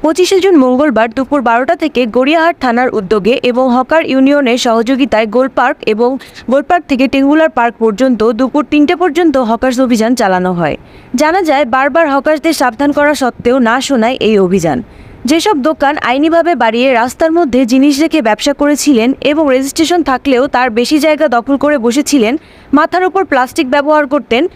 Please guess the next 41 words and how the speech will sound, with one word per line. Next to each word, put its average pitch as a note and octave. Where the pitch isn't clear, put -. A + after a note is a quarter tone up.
সমস্ত D#4+
কিছু F4+
ছিঁড়ে D4+
ফেলে C#4+
দেওয়া G#3
হয়েছে F#3+
এবং E4+
জানিয়ে C4+
দিয়েছেন C4+
অবিলম্বে C4+
নির্দিষ্ট B3
জায়গায় A#3+
বসে A3+
ব্যবসা A3+
করতে, E3+
কোনোভাবেই E4
প্লাস্টিক C4+
ব্যবহার C4
করা C#4
যাবে G3
না, C#3+
নির্দিষ্ট E4+
মাপের F#4
মধ্যে F4+
বসে C#4+
ব্যবসা B3
করতে G3+
হবে। E3+
এমনকি F4+
যারা D4+
মাপের C#4+
বাইরে D#4+
টিন E4+
লাগিয়েছিলেন, C#4+
তাদেরকে C4+
বলে A#3
দেওয়া C4
হয়েছে B3
কেটে C#4
ফেলে G#3
দিতে। D#3+